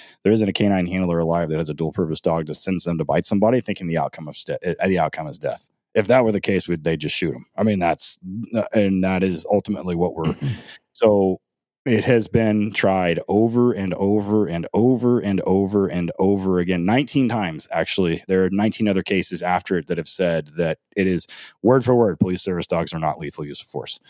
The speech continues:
There is another attorney in this country right now, tonight, drafting a, an, a, drafting a motion that he is gonna file tomorrow morning on Monday that saying that dog bites are lethal. It's a lethal use of force, thus it's excessive. And they're gonna continue to do it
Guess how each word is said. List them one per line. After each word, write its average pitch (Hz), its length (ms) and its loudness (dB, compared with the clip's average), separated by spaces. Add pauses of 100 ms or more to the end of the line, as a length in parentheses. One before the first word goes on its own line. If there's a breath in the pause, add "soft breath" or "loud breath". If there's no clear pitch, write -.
(260 soft breath)
There 92 300 -2
is 95 180 2
another 98 400 2
attorney 98 400 2
in 92 120 2
this 92 120 0
country 92 400 0
right 87 320 0
now, 87 440 0 (500)
tonight, 90 480 2
drafting 87 500 2
a, 78 100 -2 (240)
an, 98 120 0
a, 95 80 -2 (160)
drafting 101 420 4
a 117 40 4
motion 113 580 0 (300)
that 87 140 2
he 95 120 0
is 92 80 0
gonna 98 200 0
file 104 400 4
tomorrow 107 360 4
morning 113 420 4
on 110 200 4
Monday 90 540 2 (300)
that 92 280 2
saying 87 440 0
that 82 200 0 (180)
dog 95 220 2
bites 85 220 0
are 82 60 0
lethal. - 380 -4
It's - 120 -6
a 101 40 0
lethal 104 260 2
use 95 140 0
of 95 80 -10
force, 90 260 0
thus 82 180 -2
it's - 180 -6
excessive. - 580 -6
And 78 200 -4
they're 85 120 -4
gonna 85 160 -2
continue 90 640 0
to 82 100 0
do 80 280 0
it 80 100 -4